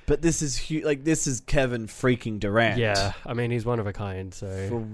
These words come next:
Speaker 1: Freaking with a
Speaker 2: Yeah.
Speaker 1: capital F.
Speaker 2: <laughs> Y-, yeah, you don't get many players like K D of that caliber.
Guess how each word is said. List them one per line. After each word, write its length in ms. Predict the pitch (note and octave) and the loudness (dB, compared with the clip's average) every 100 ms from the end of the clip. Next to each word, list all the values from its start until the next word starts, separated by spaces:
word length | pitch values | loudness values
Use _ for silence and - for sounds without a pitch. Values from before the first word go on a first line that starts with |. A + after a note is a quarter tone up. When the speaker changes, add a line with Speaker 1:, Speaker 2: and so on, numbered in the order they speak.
| A2 A#2 | -8 0
Speaker 1:
Freaking 500 | D3+ E3+ - G#2+ F#2 | 4 4 2 -2 0
with 180 | A2 | -2
a 40 | A2+ | -2
Speaker 2:
Yeah. 60 | G#2 | 4
Speaker 1:
capital 400 | D3+ D3+ A#2+ G#2+ | 6 6 6 8
F. 560 | C3 D#3+ - D#3+ - - | 8 8 2 -2 -6 -12
Speaker 2:
<laughs> 60 | - - - | -16 -18 -2
Y-, 120 | D3+ F3 | 2 4
yeah, 180 | E3 | 6
you 140 | B2 C3+ | 6 8
don't 140 | G3 | 8
get 160 | A3 F#3+ | 8 6
many 240 | F3+ F3 | 6 4
players 320 | - D3 C#3 | 4 4 4
like 160 | C3 B2+ | 2 -2
K 180 | C3+ A#2+ | -2 0
D 200 | A#2 A#2+ | 0 0
of 100 | B2 | -2
that 160 | A#2 - | -4 -4
caliber. 560 | A2+ A2 G#2+ A2 A2 | -2 0 2 2 0